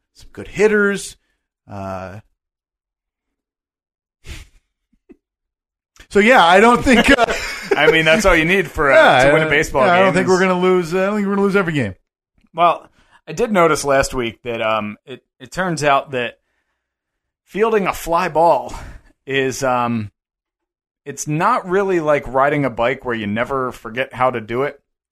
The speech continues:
Speaker 1: Sneaks up on you, huh? Is that what you're
Speaker 2: Yeah,
Speaker 1: trying to
Speaker 2: it
Speaker 1: say?
Speaker 2: definitely does, because, uh, I was at second base, of course, my home, my, uh, my natural environment.
Speaker 1: Right, right.
Speaker 2: And there were a couple pop flies that were, uh, not quite into the outfield, like, just to the, just to the edge of the dirt.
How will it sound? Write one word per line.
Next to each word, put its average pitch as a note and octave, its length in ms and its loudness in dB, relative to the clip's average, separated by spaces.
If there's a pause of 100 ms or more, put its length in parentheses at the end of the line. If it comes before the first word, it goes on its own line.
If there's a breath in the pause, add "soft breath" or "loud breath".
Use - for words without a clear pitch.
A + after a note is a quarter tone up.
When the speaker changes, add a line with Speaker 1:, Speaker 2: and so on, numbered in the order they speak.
Speaker 1:
Sneaks - 240 -6
up B3 160 0
on G#2 100 -6
you, G2 80 -8
huh? A#2 120 -4
Is F#3+ 40 -8 (140)
that B2 60 -14
what - 40 -10
you're A#2+ 100 -6
Speaker 2:
Yeah, D3+ 100 0
Speaker 1:
trying C3+ 120 0
to E3 60 -4
Speaker 2:
it F3 40 2
Speaker 1:
say? G3 60 4
Speaker 2:
definitely D#3 340 -2
does, C#3 340 -2
because, B2 500 -8 (440)
uh, A#2+ 40 -12
I A#2 360 -6
was A#2 160 -12
at - 100 -16
second C3 320 -4
base, D#3 340 -2
of - 100 -20
course, B2+ 260 -6
my A2 100 -6
home, D#3 380 -2 (160)
my, G#2 200 -8
uh, G2 180 -8
my G#2 120 -12
natural A#2 380 -4
environment. B2+ 440 -2
Speaker 1:
Right, A#2+ 260 0
right. A2 220 -4
Speaker 2:
And C#3+ 100 -10
there C#3+ 100 -4
were C3+ 60 0
a - 40 -10
couple - 240 -6
pop - 340 -4
flies D3 440 0
that B2+ 220 -4
were, A#2+ 480 -6
uh, F2 140 -10
not A#2 360 -4
quite D#3+ 280 2
into C3+ 160 0
the A2+ 140 -2
outfield, B2+ 500 -2
like, A2 220 -4 (340)
just A#3+ 480 0
to F3 100 0
the, C3+ 340 0 (400)
just G#3+ 200 -8
to F3+ 100 -2
the D3+ 140 2
edge C#3+ 140 0
of B2 80 -6
the A2+ 80 -8
dirt. A2 320 -10